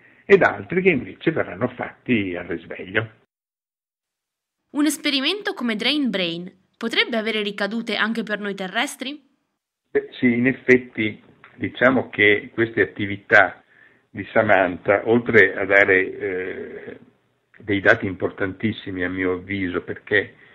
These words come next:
Speaker 1: eh, la regolazione del ritorno venoso cerebrale è molto importante per regolare tutte le funzioni fisiologiche del sistema nervoso centrale,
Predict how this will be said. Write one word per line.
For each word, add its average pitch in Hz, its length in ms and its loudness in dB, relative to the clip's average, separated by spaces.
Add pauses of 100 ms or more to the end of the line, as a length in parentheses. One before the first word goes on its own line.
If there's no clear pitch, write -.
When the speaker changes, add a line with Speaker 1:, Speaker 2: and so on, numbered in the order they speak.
(220)
Speaker 1:
eh, - 140 -2
la 98 160 4
regolazione 95 540 0
del 95 120 0
ritorno 90 520 -2
venoso 92 340 -4
cerebrale 98 480 -2
è - 20 0
molto 107 320 -4
importante 98 640 -4
per - 220 -4
regolare 92 880 -2 (320)
tutte 135 360 0
le 92 120 0
funzioni 95 580 -4
fisiologiche 90 1080 -6 (260)
del 101 120 -2
sistema 95 380 -4
nervoso 90 460 -8
centrale, 90 840 -6